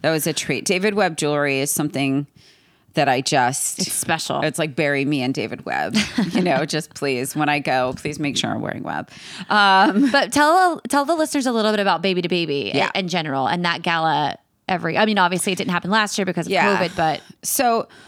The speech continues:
Speaker 1: for those of you that haven't heard of Baby to Baby, it started, um, as a local organization by my very dear friends, Kelly Sawyer Patrikoff and Nora Weinstein are the co-founder presidents.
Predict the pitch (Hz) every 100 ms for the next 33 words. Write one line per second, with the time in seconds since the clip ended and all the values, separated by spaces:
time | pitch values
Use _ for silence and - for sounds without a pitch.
0 | - - 214 240 233 247 214 196 - 190
1 | 156 156 - - 143 131 - 110 113 107
2 | 90 95 87 107 - 165 - - 151 147
3 | 151 147 143 156 _ _ _ 165 151 -
4 | 185 190 165 165 175 170 143 147 135 156
5 | 147 143 123 135 - 151 165 196 - 143
6 | 135 143 135 135 147 143 139 - - 117
7 | 113 - 120 156 - 139 135 123 - -
8 | 143 120 135 156 - - - - 175 170
9 | 175 - 147 139 131 127 139 151 160 -
10 | - 160 151 - - - - 147 151 -
11 | 147 - 135 135 131 - 143 - 127 170
12 | -